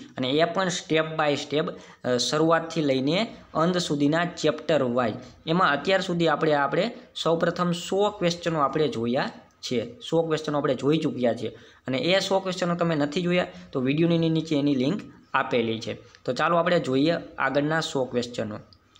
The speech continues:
And વીડિયો શરૂ કરતાં પહેલાં આપણી YouTube ચેનલ ગુજરાત જી કે ગુરુ પર નવા હો તો ચેનલને subscribe કરી લો, વીડિયો સારો લાગે તો like કરજો અને Telegram-માં પણ આપણી ચેનલ છે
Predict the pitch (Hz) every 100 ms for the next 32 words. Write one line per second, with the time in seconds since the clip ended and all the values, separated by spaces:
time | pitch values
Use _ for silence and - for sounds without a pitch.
0 | - _ - 160 151 190 220 214 202 202
1 | 202 196 190 170 175 170 175 214 214 180
2 | 175 139 143 160 165 156 165 160 160 156
3 | 135 131 147 151 170 - - - - 143
4 | 143 147 147 139 131 123 160 156 165 170
5 | 160 147 151 147 135 139 135 139 160 123
6 | 123 127 - 120 117 - - - 127 123
7 | 160 180 180 185 185 180 170 170 165 151
8 | 156 160 180 202